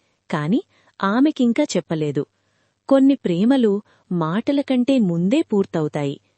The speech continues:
మేము మళ్లీ కలిసిన రోజు ఏ హగ్ లేదు, ఏ డ్రమాటిక్ సీన్ లేదు. కేవలం ఆమె నన్ను చూసి నిశ్శబ్దంగా నవ్వింది. అంతే. ఆ నవ్వులో మా ప్రయాణం మొత్తం ఉంది.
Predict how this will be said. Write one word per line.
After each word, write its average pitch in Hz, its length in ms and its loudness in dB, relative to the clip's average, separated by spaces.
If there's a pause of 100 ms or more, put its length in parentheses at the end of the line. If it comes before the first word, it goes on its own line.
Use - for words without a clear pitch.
(360)
మేము 208 280 2
మళ్లీ 170 400 0
కలిసిన 196 420 -2
రోజు 180 460 -2 (340)
ఏ 180 340 0
హగ్ 208 320 -4
లేదు, 151 360 -2 (400)
ఏ 247 260 2
డ్రమాటిక్ 185 600 -4
సీన్ 214 320 0
లేదు. 151 340 -2 (440)
కేవలం 170 440 0 (420)
ఆమె 214 260 2
నన్ను 196 240 2
చూసి 190 580 -4 (300)
నిశ్శబ్దంగా 208 840 0
నవ్వింది. 156 560 -2 (400)
అంతే. 160 340 -4 (480)
ఆ 185 140 0
నవ్వులో 175 580 -2 (300)
మా 233 140 2
ప్రయాణం 208 720 0
మొత్తం 240 400 -2
ఉంది. 151 280 -2